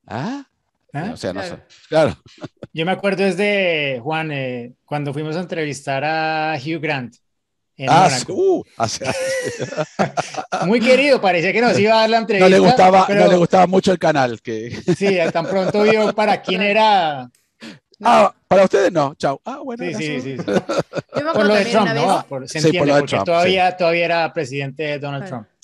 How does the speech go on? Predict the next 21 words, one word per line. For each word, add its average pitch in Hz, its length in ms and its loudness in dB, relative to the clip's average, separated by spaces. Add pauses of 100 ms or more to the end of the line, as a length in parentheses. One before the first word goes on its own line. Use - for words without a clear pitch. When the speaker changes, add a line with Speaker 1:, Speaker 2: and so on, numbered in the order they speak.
(360)
Speaker 3:
Eh, 208 280 -8
Nicole 220 380 -4
Kidman 226 400 -8
también 208 460 -8
en 190 80 -10
Australia 202 480 -6
una 185 140 -8
vez 190 340 -8
estaba 196 460 -8
ahí 196 180 -8
en 190 80 -10
el 190 100 -12
garage 180 300 -8
con 180 180 -14
Kimi 190 480 -12 (400)
y 190 100 -14
también 196 380 -10
súper 190 260 -10
linda, 202 280 -8
una 208 160 -8
muñeca. 180 640 -8